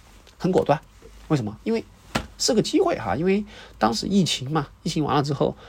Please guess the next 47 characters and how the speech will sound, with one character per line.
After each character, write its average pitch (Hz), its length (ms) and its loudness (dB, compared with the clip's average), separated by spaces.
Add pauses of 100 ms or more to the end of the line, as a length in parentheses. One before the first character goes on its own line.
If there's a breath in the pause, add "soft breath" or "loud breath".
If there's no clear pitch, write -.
(300 loud breath)
相 - 240 -2
对 165 80 2
来 107 160 -4
说 107 120 -6
这 101 160 -6
个 104 280 -12
还 - 180 -10
是 95 300 -8
比 90 140 -8
较 85 180 -8
的 - 320 -10
惨 - 420 4
淡 135 180 4 (100)
哈， 80 300 -8
这 82 100 -8
个 80 100 -4
东 - 160 -8
西， - 180 -14
所 - 140 -8
以 - 40 -6
说 95 220 -2 (880)
我 - 140 -4
就 98 80 2
抓 98 160 2
住 98 60 2
这 95 80 -4
个 95 80 -2
机 101 180 0
会 104 200 -2
去， - 260 -10 (720 loud breath)
哎， - 220 -10
签 - 180 -4
了 95 80 0
这 90 80 -4
个 - 60 -4
房 - 220 -12
子 - 100 -8 (100)
啊， - 260 -14
现 - 240 -14
在 - 300 -8
还 - 160 -8
不 - 160 -16
错 - 220 -4 (160)
啊， 80 100 -8
还 76 80 -10
不 90 100 -12
错。 - 140 -10